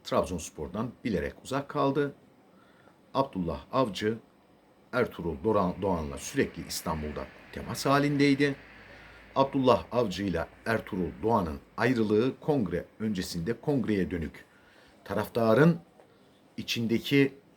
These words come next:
birikmiş öfkeyi söndürmeye dönük seçim yatırımıydı o gün. Ve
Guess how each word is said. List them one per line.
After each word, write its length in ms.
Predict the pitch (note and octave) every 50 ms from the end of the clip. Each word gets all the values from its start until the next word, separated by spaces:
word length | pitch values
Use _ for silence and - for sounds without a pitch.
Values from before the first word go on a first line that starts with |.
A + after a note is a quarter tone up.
| _ _ _ _ _ _ -
birikmiş 1120 | - D#2 D#2 D#2 D#2 F#2+ G#2+ A2+ A2+ - - B2 C3+ C3 - - - - - - - - - _ _ -
öfkeyi 560 | A2 F#2 - - - G2+ F#2+ F2 D#2+ C#2 A#1+ - - _ _ _ _ _ _ _ _ _ _ - _ _ _ _ _ _ _ -
söndürmeye 840 | - - - - - A2+ G#2+ G#2 G2+ G#2 G2 F#2+ F#2 E2+ D#2+ D#2 - -
dönük 400 | A2 G#2+ G#2+ A#2+ C#3 - - - _ _ _ _ - - - _ _ _ _
seçim 460 | - - - - C#3 - - D#3+ C#3
yatırımıydı 760 | A#2 G#2+ - - - A#2+ C3 C#3 C#3+ C#3+ C3+ C#3 C3+ C#3 C#3 - - _ _ _ _ _
o 140 | - G#2+ G2+
gün. 200 | F#2 A#2 B2+ C3 - _ _ _ _ _ _ _ _ _ _ _ _ _ _ _ _ _ - - - _ _ _ _ _ - C3
Ve 280 | C3+ B2+ B2 - -